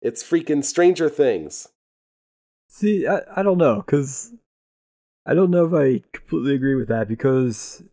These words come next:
Speaker 2: it did show Will's side of it, which we never got, like, on the show, and they, I don't have the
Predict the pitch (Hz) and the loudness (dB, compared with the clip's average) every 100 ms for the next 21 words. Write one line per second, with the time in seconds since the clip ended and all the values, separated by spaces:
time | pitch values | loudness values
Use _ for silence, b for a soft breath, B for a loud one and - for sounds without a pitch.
0 | _ _ _ _ _ - 123 123 - 180 | _ _ _ _ _ -6 -6 -4 2 2
1 | 185 156 - - 160 156 151 127 95 131 | 2 -2 -6 0 2 4 4 2 0 2
2 | 147 160 139 - 123 113 110 117 - 123 | 2 2 0 -2 0 0 0 -2 -2 -4
3 | - 120 120 113 117 120 113 117 - - | -2 0 0 0 0 2 2 0 -4 -6
4 | 117 101 113 107 104 - 143 127 123 117 | -4 -2 0 0 -2 0 2 4 2 0
5 | b b _ _ 117 98 98 101 98 117 | b b _ _ -6 -2 2 0 0 -6
6 | 113 - 107 98 _ _ 107 107 - _ | -8 -8 -10 -14 _ _ -2 -2 -6 _
7 | - 104 101 98 | -6 -6 -4 -8